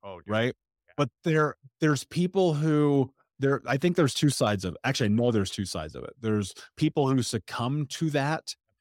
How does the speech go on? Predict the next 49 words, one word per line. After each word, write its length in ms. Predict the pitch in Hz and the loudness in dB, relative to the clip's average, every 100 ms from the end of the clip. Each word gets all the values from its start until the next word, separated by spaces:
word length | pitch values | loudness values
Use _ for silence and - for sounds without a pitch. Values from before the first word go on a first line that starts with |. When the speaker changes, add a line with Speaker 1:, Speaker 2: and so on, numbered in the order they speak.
| - | -4
Speaker 2:
and 160 | 123 | -4
it 100 | 117 | -2
entirely 920 | 123 113 - - - 127 131 143 143 131 | -2 -4 -4 -10 -6 -2 0 0 2 0
destroys 640 | 117 - - 113 107 95 | 0 -4 0 2 2 -2
them. 340 | 90 60 50 - _ _ _ - | -8 -10 -12 -20 _ _ _ -6
And 160 | 135 131 | -2 0
I'm 120 | 180 | 2
not 140 | 214 | 2
even 180 | 208 175 | 2 0
going 220 | 151 151 | 2 2
to 60 | 139 | 2
say 220 | - 143 | 2 0
they 160 | 135 127 | 2 -2
play 240 | - 123 | 0 0
victims, 500 | 104 135 - 160 143 | 0 -2 0 0 0
'cause, 180 | - 113 | -2 -2
like, 220 | 110 95 | -2 -4
dude, 280 | 120 143 104 | 0 0 0
respect, 500 | 98 - - 117 - | -4 -4 -2 -2 -2
I 60 | 123 | -2
get 200 | 113 117 | 0 0
it. 160 | 92 - - - | -2 -8 -12 -4
Like, 240 | 107 101 | -2 0
I 140 | 107 131 | 0 2
was 320 | 127 104 95 _ _ _ _ - | 2 -2 -6 _ _ _ _ -4
in 140 | 147 | 0
the 80 | 127 | 0
gutter 460 | 107 143 135 123 113 | 0 0 2 4 2
at 120 | 107 | 2
one 220 | 113 107 | 0 0
point 240 | 101 113 104 | 0 -2 -2
in 60 | 101 | -2
my 160 | 95 | -2
life, 300 | 92 85 85 | -4 -6 -8
so 260 | - 117 107 | -6 -2 2
I, 280 | 110 123 117 | 2 2 0
I 20 | |
know 160 | 117 113 | 2 0
what 140 | 104 | 0
that's 220 | 101 92 | -4 -2
like. 200 | 151 151 | 0 0
And 120 | 131 139 | 2 2
then 80 | |
on 120 | 139 127 | 2 2
the 100 | 127 | 0
other 200 | 180 165 | 0 -2
side 340 | - 123 117 | 0 0 0
of 140 | 113 | 0
it, 200 | 113 107 | 0 0